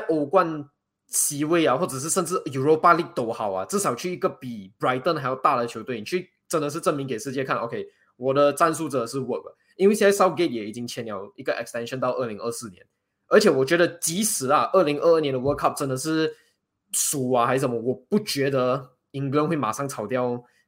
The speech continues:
Southgate 啊，我是不觉得啊，因为他是让 England 看到，哦，我们在 Euro 的时候，我们至少是进到决赛这种，我，我不觉得会因为一个 World Cup 你就拜拜，所以我真的是很希望 Potter 可以去 step up，去拿一个真正好的 job，但是英超的话，我觉得是不可能了的啦。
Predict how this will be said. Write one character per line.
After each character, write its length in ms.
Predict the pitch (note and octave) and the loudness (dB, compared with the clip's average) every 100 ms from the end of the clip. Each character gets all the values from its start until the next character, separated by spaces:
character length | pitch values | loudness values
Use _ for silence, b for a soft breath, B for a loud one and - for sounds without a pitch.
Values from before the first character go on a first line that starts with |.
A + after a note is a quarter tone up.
| - | -4
Southgate 400 | C#3 C3 B2+ A#2+ | -2 0 0 0
啊， 200 | G2+ F2 | 0 -2
我 80 | A#2+ | -4
是 100 | C3 | -2
不 120 | E3+ | -2
觉 160 | D3 B2+ | -2 0
得 160 | B2 | 0
啊， 60 | A#2 | 0
因 80 | E3 | 2
为 200 | G3 G3 B B B _ - | 4 2 B B B _ 0
他 320 | F3+ E3 D#3+ | 4 6 4
是 220 | D#3+ G3+ | 4 4
让 420 | F#3+ F#3 F3+ F3 | 6 4 2 -6
England 380 | - C#3+ C#3 D#3 | -8 -8 0 0
看 140 | D#3 D#3 | 0 0
到， 140 | C3 | 0
哦， 220 | A#2 G#2 A2 | 0 -4 -8
我 60 | |
们 140 | A#2+ C3 | -8 -2
在 100 | D3 | -2
Euro 300 | B2+ B2+ C3 | 0 -2 -2
的 60 | |
时 60 | A#2 | -2
候， 60 | B2+ | -4
我 80 | |
们 160 | A2 A2+ | -6 -8
至 120 | C#3+ | -6
少 140 | B2+ G#2 | -4 -4
是 120 | B2+ | -6
进 140 | C3 | -6
到 120 | B2 | -6
决 160 | B2+ G#2 | -4 -6
赛 160 | A2+ G#2+ | -6 -6
这 100 | A2 | -6
种， 140 | F2 G2+ | -10 -8
我， 120 | A#2+ - | -10 -6
我 100 | C3 | 0
不 160 | G#3 | 2
觉 200 | G3+ D3 | 2 0
得 180 | C3+ C#3 | 2 0
会 140 | D#3+ | -2
因 120 | C#3+ C#3+ | -4 -4
为 100 | D3+ | -2
一 20 | |
个 120 | D3+ | -2
World 180 | C#3+ C#3 | -2 0
Cup 180 | C#3+ A2+ | -2 -2
你 60 | |
就 100 | B2 C3+ - | -6 -8 -8
拜 140 | - G#2 | -8 -6
拜， 220 | G2+ E2+ _ _ _ | -6 -8 _ _ _
所 140 | - | 4
以 40 | F#3 | 6
我 100 | C3+ | 6
真 120 | D#3 | 2
的 60 | D3 | 2
是 140 | F3+ | 0
很 120 | C#3 | 0
希 140 | B2 C#3+ | -2 -4
望 100 | D#3 | -2
Potter 260 | B2+ - | -2 -2
可 140 | - C3 | -2 -4
以 60 | |
去 100 | C#3+ | -4
step 240 | C#3+ - D3 | -4 -2 0
up， 220 | C3+ A2 | 0 -2
去 120 | - | -6
拿 240 | D3 B2+ G#2 | -6 -4 -6
一 40 | D3+ | -10
个 260 | - D#3+ B2 | 0 2 2
真 180 | B2+ | -4
正 140 | B2 C#3+ | -2 -2
好 140 | A2 | -2
的 100 | G2 | -4
job， 180 | G2+ A2+ - | -4 -6 0
但 80 | G3 | 0
是 300 | G#3+ A3 B B B | 2 0 B B B
英 180 | E3+ D#3+ | -4 0
超 160 | D#3+ | 2
的 80 | D#3 | 2
话， 100 | D3 | 4
我 120 | C#3 | 0
觉 100 | B2+ | 0
得 60 | D3 | -2
是 80 | B2+ | -2
不 120 | D#3+ | -6
可 180 | - G#2+ | -6 -10
能 120 | G2+ | -8
了 160 | G2+ F2+ | -8 -8
的 60 | |
啦。 100 | F#2 | -10